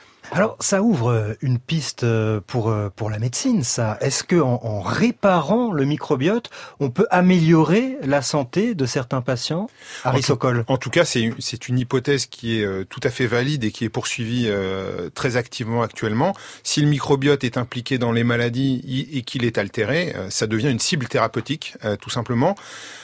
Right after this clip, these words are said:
Speaker 2: Donc aujourd'hui, euh, on, on travaille sur ce genre de, d'approche.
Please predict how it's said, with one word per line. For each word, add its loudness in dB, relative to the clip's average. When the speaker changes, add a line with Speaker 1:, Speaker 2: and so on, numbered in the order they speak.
Speaker 2:
Donc -2
aujourd'hui, 2
euh, -4
on, -6
on -2
travaille 2
sur -4
ce -2
genre 0
de, -2
d'approche. 2